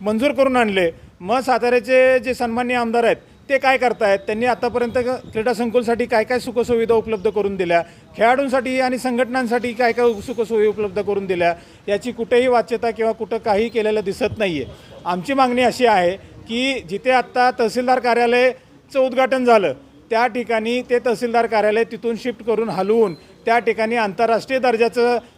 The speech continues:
स्टेडियम त्या ठिकाणी उभं राहावं. त्याचप्रमाणे तालुक्यामध्ये सुद्धा, म्हणजे शे-, शेंद्रे भाग असेल, परळी भाग असेल किंवा जावली तालुका असेल,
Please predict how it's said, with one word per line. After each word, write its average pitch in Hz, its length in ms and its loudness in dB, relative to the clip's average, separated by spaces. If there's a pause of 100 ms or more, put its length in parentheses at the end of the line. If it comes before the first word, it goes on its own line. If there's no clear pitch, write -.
स्टेडियम 254 400 4 (300)
त्या 240 140 2
ठिकाणी 240 300 -2
उभं 214 180 2
राहावं. 190 300 4 (420)
त्याचप्रमाणे 247 560 0 (100)
तालुक्यामध्ये 262 560 2
सुद्धा, 214 280 2 (240)
म्हणजे 185 220 -2
शे-, 220 280 0
शेंद्रे 233 340 0
भाग 233 160 2
असेल, 240 320 0
परळी 233 300 2
भाग 220 200 0
असेल 226 340 -2
किंवा 247 200 -2
जावली 247 260 2
तालुका 220 360 0
असेल, 156 240 -2